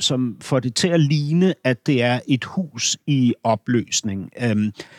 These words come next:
altså, det begyndte jo med, at man, øh, for en del år siden efterhånden byggede, øh, en ko-,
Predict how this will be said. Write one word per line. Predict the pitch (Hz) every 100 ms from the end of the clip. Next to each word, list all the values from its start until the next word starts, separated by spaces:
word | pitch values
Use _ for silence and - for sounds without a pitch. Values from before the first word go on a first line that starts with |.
| - -
altså, | - 123 143
det | 120 135
begyndte | 143 - 196 196
jo | 196
med, | 151 147 160
at | 135 120
man, | 139 123 120 101 _ 120
øh, | 113 107
for | - 117 117
en | 120 120
del | 160 170
år | 151 131
siden | - 131 147
efterhånden | 127 117 120 123 95 131 139 127 _ -
byggede, | 147 170 160 147 -
øh, | 120 117 -
en | 127 113 110 107 -
ko-, | -